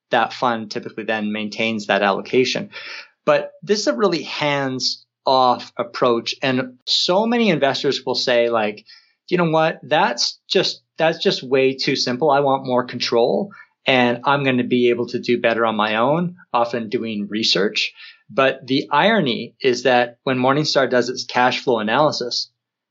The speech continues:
they find that investors in these all-in-one funds more or less set it and forget it products, because they don't end up chasing the market,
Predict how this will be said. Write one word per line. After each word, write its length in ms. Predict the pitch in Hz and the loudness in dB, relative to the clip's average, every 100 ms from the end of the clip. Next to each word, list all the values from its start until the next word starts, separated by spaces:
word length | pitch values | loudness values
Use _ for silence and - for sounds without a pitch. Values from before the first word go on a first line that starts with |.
| _ - | _ -2
they 120 | 131 | 0
find 340 | 123 127 127 123 | 2 2 2 2
that 260 | 120 117 _ _ _ _ _ _ | 2 0 _ _ _ _ _ _
investors 540 | - 139 156 156 160 123 | -6 0 0 2 0 0
in 240 | 117 127 - | -4 -8 -4
these 340 | 131 - - | -4 -4 -4
all-in-one 560 | 143 135 131 117 113 104 | 0 2 2 0 -2 -2
funds 500 | 104 127 104 101 - | 0 0 0 -4 -4
more 200 | 123 127 | 0 2
or 60 | 113 | 4
less 400 | 110 110 - - | 2 0 -4 -4
set 380 | - - 139 135 | -4 0 2 2
it 200 | 117 117 _ _ _ _ - | 0 -4 _ _ _ _ -2
and 180 | 123 | 0
forget 300 | 123 113 120 | 0 0 0
it 180 | 110 - | -2 -4
products, 640 | - 147 123 104 - - - _ _ _ _ _ _ - | 0 2 2 0 -6 -14 -16 _ _ _ _ _ _ -6
because 280 | 123 175 175 | 0 0 2
they 100 | 139 | 2
don't 220 | 143 131 | 2 0
end 160 | 120 | 0
up 160 | 113 - | -2 -2
chasing 420 | - 151 202 131 | 0 2 2 -2
the 60 | 110 | -4
market, 500 | 101 101 - - | -4 -4 -6 -10